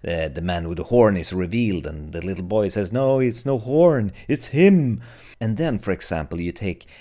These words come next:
uh, the Stephen King story, uh, The Man in the Black Suit.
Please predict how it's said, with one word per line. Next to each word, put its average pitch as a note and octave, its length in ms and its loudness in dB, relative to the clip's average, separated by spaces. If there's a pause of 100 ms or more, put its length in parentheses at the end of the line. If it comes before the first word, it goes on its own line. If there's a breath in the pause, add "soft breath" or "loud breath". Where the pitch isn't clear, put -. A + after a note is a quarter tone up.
(120)
uh, - 160 -6
the F3+ 120 -8
Stephen F#3+ 360 -2
King F#3+ 240 -2
story, C2 680 -6
uh, C#2+ 160 -8
The - 100 -8
Man G2 280 2
in F#2+ 80 0
the F2+ 80 -4
Black G2 300 -2
Suit. - 420 0